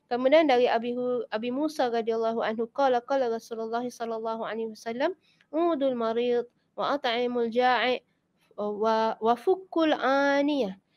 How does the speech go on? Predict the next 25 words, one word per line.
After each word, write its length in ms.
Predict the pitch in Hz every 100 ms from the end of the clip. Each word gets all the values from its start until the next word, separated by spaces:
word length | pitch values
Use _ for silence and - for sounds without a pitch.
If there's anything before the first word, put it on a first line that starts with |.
| _ -
Rawahul 560 | 214 226 247 247 240 220
Bukhari, 560 | 214 247 262 330 392 -
al-ani 560 | 226 - 269 320 311 254
al-asir 720 | 214 220 214 - 285 277 214
maknanya. 400 | - 208 208 208 _ _ -
Dari 160 | 226 185
Abu 240 | 233 254
Musa 560 | 285 330 339 262 254 254 _
radhiyallahu 480 | 233 233 233 233 240
anhu 240 | 202 233
katanya, 480 | 240 220 208 220 339 - _ -
Rasulullah 560 | 233 254 262 269 370
sallallahu 480 | - 285 254 269 285
alaihi 400 | 240 247 262 277
wasallam 480 | 262 240 262 262 247
bersabda, 400 | - 220 233 233
"Tinjaulah 560 | 247 247 269 269 254
orang 160 | 226 247
sakit, 640 | 247 247 247 247 240 233 _ _ _ _
berikanlah 400 | 220 247 247 254
makanan 560 | 240 233 233 240 247 247
pada 160 | 240 233
orang 320 | 208 240 240
yang 160 | 233
lapar 560 | 233 233 - 240 240 240